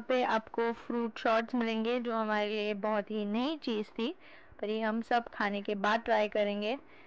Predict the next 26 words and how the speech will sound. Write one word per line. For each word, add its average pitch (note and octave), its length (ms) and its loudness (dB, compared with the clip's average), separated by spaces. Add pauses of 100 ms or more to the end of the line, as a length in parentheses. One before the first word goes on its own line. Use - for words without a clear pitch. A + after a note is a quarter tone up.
(320)
Starting A3 400 0
में A#3 180 0
इतनी A3 300 -2
सारी G#3+ 280 2
दुकानें G3 460 0
हैं G3+ 360 2 (600)
और C#4 420 4
फिर E4 320 2
enter D4 540 4
होते C4+ 360 2
ही C4+ 200 0 (100)
आपको A#3+ 380 0
मिल A#3 300 2
रही A3 340 0
है G#3+ 260 2
ये A3+ 280 0
मलाई A3+ 600 2
रबड़ी B3 720 2
और A3 340 4
यहाँ A3+ 300 2
पे G#3+ 180 0
मिल G#3 200 2
रहा G#3 200 4
है G#3 200 4 (100)
burger G#3 500 4
और G3 260 4